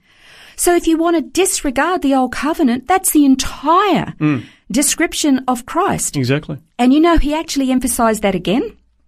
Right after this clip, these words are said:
Speaker 1: Do you remember when he was on the road to Emmaus? It was after his resurrection.
Speaker 2: Yeah.
Speaker 1: And he met up with some of his disciples and they were pretty distraught. And he
Speaker 2: Mm.
Speaker 1: said, "What's going on?"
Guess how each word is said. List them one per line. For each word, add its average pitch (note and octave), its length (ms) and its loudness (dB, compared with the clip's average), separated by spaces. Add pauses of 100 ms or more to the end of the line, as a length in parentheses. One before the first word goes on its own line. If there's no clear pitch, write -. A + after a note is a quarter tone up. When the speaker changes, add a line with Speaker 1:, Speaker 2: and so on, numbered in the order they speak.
(120)
Speaker 1:
Do C4+ 100 -2
you C#4 40 4
remember E4 300 4
when C#4 200 4
he A#3+ 580 0
was G#3+ 360 0
on C4+ 220 2
the C4 100 4
road A#3 380 0
to A3+ 240 -2
Emmaus? F3 580 -2
It - 80 -4
was - 240 -4
after A#3 360 -2
his A#3 260 -2
resurrection. G3 800 0
Speaker 2:
Yeah. D3+ 160 0 (840)
Speaker 1:
And A3+ 420 0
he A3+ 180 -4
met C4 240 0
up D4 180 -4
with A#3 100 0
some G#3+ 220 0
of G#3 120 -4
his G3 440 -2 (160)
disciples E3 680 -2
and F3 400 -2
they F#3+ 140 -2
were G3+ 100 0
pretty A#3 280 0
distraught. D#3+ 480 -2
And G3 140 2
he A3 120 4
Speaker 2:
Mm. A#3 40 4
Speaker 1:
said, A#3+ 240 0
"What's - 200 -6
going B3+ 220 0
on?" D#4+ 260 -2